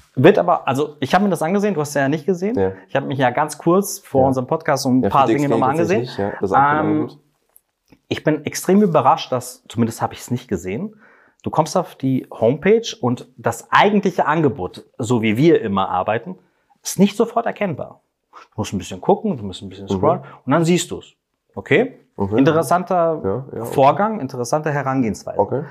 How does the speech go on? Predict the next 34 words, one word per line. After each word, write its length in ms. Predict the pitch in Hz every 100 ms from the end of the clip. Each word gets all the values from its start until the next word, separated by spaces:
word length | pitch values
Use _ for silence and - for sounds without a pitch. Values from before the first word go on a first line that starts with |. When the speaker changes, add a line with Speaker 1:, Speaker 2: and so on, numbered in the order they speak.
| - -
Speaker 1:
So. 260 | 92 - - - - _ _ _ _ _ -
Fitness 280 | 190 208 -
First, 480 | 151 175 214 - -
acht 240 | 123 - -
Wochen 180 | 143 139
gratis 360 | 120 127 131
Training. 360 | - 101 90 - _ _ _ _ _ _ 160
Easy 260 | 196 226
Fitness, 680 | 208 220 220 240 247 - _ -
spare 480 | - - 110 131 135
siebzig 800 | 151 147 - - - 127 - -
Euro. 360 | 117 101 90 - _ _ _ _ _ - - - _
Speaker 2:
Ja. 120 | 101 85
Speaker 1:
McFit, 520 | 117 - - 254 - _ _ -
die 100 | -
ersten 300 | 196 202 196
drei 180 | 143 135
Monate 400 | 131 127 147 175
für 120 | - 151
fünf 280 | 156 143
Euro. 440 | - - - - - _
So. 280 | 104 101 - _ - - - _ _ _ _ _
Ich 100 | -
muss 160 | 196 214
dir 80 | 185
ganz 240 | 185 233
ehrlich 220 | - 180
sagen, 380 | - 117 131 226 _ _ _
für 140 | -
mich 260 | 139 160 -
jetzt 320 | 120 - -
in 100 | 117
meiner 280 | 127 208 170
Wahrnehmung 580 | 147 139 110 135 185